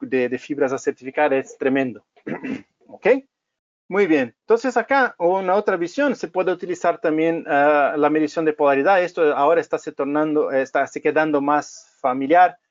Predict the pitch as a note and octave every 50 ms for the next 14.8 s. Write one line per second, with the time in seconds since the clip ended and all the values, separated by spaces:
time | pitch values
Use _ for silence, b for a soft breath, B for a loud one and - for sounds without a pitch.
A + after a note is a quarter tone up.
0 | _ _ _ _ - C#3 C3+ C#3+ C#3+ C#3+ C#3 D3 D#3 D#3+ E3+ D#3+ D3 C3 C#3+ C3
1 | _ _ A#2+ C3+ C3 B2+ B2 B2 A#2 - - C3 C3 B2+ - - A#3+ G3+ E3+ E3+
2 | D#3+ _ _ _ _ _ _ _ _ _ _ - E3+ E3 D3+ - E3+ E3 D#3+ D#3
3 | - - E3+ E3 D3+ - - F#3 E3+ D3 F3 E3+ E3 D#3 D#3 - D#3+ E3 G3 G#3
4 | F3+ - - F#3 F3+ E3+ E3 D#3 D3+ E3+ F3+ G3 G3+ F3+ D#3+ - D#3+ D3 D3 D#3
5 | F3 F#3 F3+ E3 - D3+ D3 - D#3+ D#3 D#3+ E3 E3+ D#3+ D#3 D3+ - D3+ C#3 -
6 | - - F3 F3+ E3 - - D3 - D#3 D3+ D#3 E3 D3+ D3+ C3 B2+ C3+ G#3 B3
7 | - - C3+ C3+ D3 D#3 _ _ _ _ _ _ _ _ - D#3+ F3 F3 D#3 -
8 | - F3 D#3+ D3+ - E3 E3 G3 B3 A#3+ G#3 - - F#3 F3 F3+ F#3 - _ _
9 | _ _ _ - - D3 D3+ D3+ D#3 D#3 D3 D3 C#3+ C#3+ C#3 C3+ B2+ - - -
10 | C#3 C3 - - - - G#3 F#3 F3+ D#3 - F3 E3+ D#3+ - - D#3 D#3 E3 F3
11 | F3 E3 D#3 D3+ C#3+ C#3 C#3 C#3 B2+ - - - D#3+ D3 D3 D3+ D3+ C#3+ C3 C#3
12 | C#3 F3+ G#3+ G#3 D#3+ D3 C3+ B2 - - - _ - B2+ B2 B2 A#2+ A#2+ B2+ B2
13 | - - D#3 D3 C#3+ C3+ C#3+ C#3 C#3 C3+ B2+ - C3 C3+ F#3 G3+ F#3 E3+ - -
14 | D#3+ D3+ C#3+ C#3 D3 D3 - D3 C3+ B2+ - - F#3 G3 G3 -